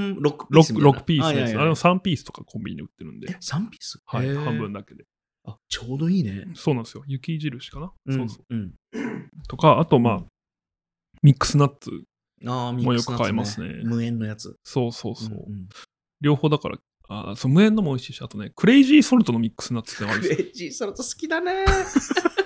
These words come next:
Speaker 2: うん、そうですね。
Speaker 1: はいはいはい。
Speaker 2: はい。
Speaker 1: あ、そんなのあるんですね。
Speaker 2: あるんですよ。
Speaker 1: うん。
Speaker 2: この二つはよく買うか。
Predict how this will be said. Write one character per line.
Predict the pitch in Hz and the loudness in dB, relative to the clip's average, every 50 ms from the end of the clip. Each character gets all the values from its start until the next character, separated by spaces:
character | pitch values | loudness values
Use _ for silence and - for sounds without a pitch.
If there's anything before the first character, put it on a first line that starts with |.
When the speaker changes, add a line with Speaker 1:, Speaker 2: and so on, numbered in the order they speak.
| - - - 392 - - - - - - _ - - _ - - - - - - - - - 370 370 349 339 - - 160 143 | -4 -4 -6 -6 -6 -6 -12 -12 -14 -12 _ -20 -20 _ -20 -18 -18 -16 -16 -16 -16 -10 -6 -4 -4 -2 0 0 2 2 0
Speaker 2:
う | |
ん、 | 139 | 0
そ | 247 - 139 123 | -2 -2 -2 -2
う | - | 0
で | |
す | - 139 127 117 | 0 0 0 0
ね。 | |
Speaker 1:
は | 117 113 | -2 -4
い | |
は | 113 160 | -6 -4
い | |
は | 127 117 | -4 -4
い。 | 107 98 | -4 -6
Speaker 2:
は | |
い。 | - - _ _ _ _ _ _ _ - | -8 -10 _ _ _ _ _ _ _ -10
Speaker 1:
あ、 | 135 117 - | -10 -10 -8
そ | - - 202 | -2 0 2
ん | 220 214 | 2 2
な | 196 | 2
の | 156 120 | 0 -2
あ | 113 | -2
る | |
ん | - - | -4 -4
で | |
す | - | 4
ね。 | 135 | 4
Speaker 2:
あ | 135 | 4
る | 123 117 | 4 4
ん | |
で | 107 | 0
す | - - - | -6 -10 -14
よ。 | - - _ _ | -14 -18 _ _
Speaker 1:
う | 110 | -8
ん。 | 107 | -6
Speaker 2:
こ | 139 | -4
の | 139 131 | -4 -4
二 | - - - 131 123 | -6 -6 -4 -4 -4
つ | - - - - - | -4 -6 -14 -10 -8
は | 110 107 107 92 76 78 | -6 -6 -6 -6 -8 -8
よ | 80 76 - | -10 -12 -14
く | - - _ | -18 -20 _
買 | - - - | -18 -18 -18
う | - _ | -18 _
か。 | _ - - | _ -20 -20